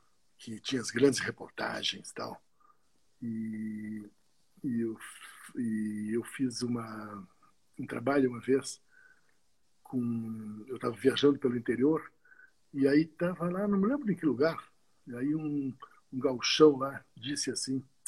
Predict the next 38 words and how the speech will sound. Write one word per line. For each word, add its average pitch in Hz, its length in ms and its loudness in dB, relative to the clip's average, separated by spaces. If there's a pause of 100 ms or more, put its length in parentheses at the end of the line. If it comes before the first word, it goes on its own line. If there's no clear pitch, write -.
(380)
"Hoje, 139 400 4
gaúcho, 151 500 4
são - 220 -4
tudo 160 240 4
gaúcho 139 400 8
Coca-Cola." - 640 0 (1500)
Eu 139 120 -10
gravei 151 460 2
essa - 200 -4
frase, 143 360 -8
"Gaúcho 135 460 -2
Coca-Cola." - 640 -8 (240)
<laughs> - 140 -2 (840)
"Hoje 220 320 8
o 160 40 2
gaúcho 170 360 6
é 147 60 6
gaúcho 151 360 2
Coca-Cola." 135 580 -4 (840)
Gravei 180 420 12
essa 135 240 2
frase 165 320 2
e - 40 -8
falei 165 360 8
lá 147 140 4
pro - 120 -4
chefe 139 360 6
da 120 100 -4
redação: 135 540 -2
"Vamos 208 240 2
fazer 185 180 -4
uma 165 80 2
reportagem 175 640 2
chamada 156 520 8
O - 40 6
Fim 262 260 10
do 165 140 6
Gaúcho." 175 480 8